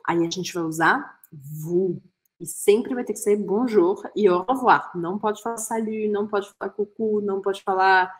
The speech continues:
hello, bye, nada disso, tá? Le boulanger, com o açougueiro, même chose. Então, em geral, com pessoas de comércios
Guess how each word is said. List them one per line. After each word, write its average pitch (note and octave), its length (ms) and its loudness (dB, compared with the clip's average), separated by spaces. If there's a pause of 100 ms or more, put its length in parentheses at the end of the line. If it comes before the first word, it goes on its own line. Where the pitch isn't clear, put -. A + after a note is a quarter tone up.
(260)
hello, G#3 600 8
bye, G3 500 10
nada F#3+ 260 -2
disso, E3+ 380 -8
tá? G#3+ 400 2 (680)
Le A#3 220 4
boulanger, D4 1400 8 (220)
com E4 360 2 (140)
o E4+ 360 4
açougueiro, D4 800 4 (220)
même D#3+ 240 -6
chose. G3+ 440 0
Então, B3+ 300 -6 (320)
em B3+ 140 0
geral, A3 400 0
com F#3+ 100 -8
pessoas G3 560 -2
de F3 180 -12
comércios A3 1080 -2